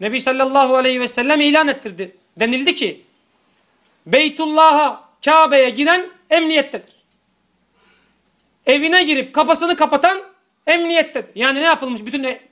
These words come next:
Mekke ehline? Eman verilmiş. Evine giren emniyettedir.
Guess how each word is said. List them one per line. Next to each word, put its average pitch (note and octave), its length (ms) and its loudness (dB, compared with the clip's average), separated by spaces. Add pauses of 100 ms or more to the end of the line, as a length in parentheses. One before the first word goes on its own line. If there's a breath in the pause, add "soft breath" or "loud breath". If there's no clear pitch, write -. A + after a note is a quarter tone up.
Mekke C4 280 -2
ehline? B3 340 -2 (840)
Eman A#3 300 0
verilmiş. - 420 -14 (880)
Evine D4+ 320 0
giren D#4 220 0
emniyettedir. D#4+ 680 -6